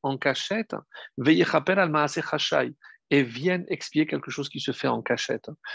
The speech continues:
Pourquoi ? Parce que la Ketoret était faite à l'intérieur, personne ne le voyait. Donc, si on continue, mes amis, comment s'appelle la ville où se déroulent les événements ? Shushan. Shushan, c'est Shoshana, c'est C'est une rose,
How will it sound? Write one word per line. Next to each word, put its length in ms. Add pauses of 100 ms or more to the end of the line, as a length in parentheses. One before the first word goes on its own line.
(140)
Pourquoi ? 260
Parce 160
que 80
la 80
Ketoret 320
était 260
faite 200
à 40
l'intérieur, 480
personne 380
ne 80
le 100
voyait. 380 (420)
Donc, 300 (880)
si 200
on 160
continue, 800 (320)
mes 220
amis, 340 (180)
comment 180
s'appelle 360
la 120
ville 260
où 140
se 100
déroulent 320
les 160
événements ? 480 (380)
Shushan. 680 (640)
Shushan, 500
c'est 300
Shoshana, 580 (120)
c'est 420 (320)
C'est 140
une 100
rose, 340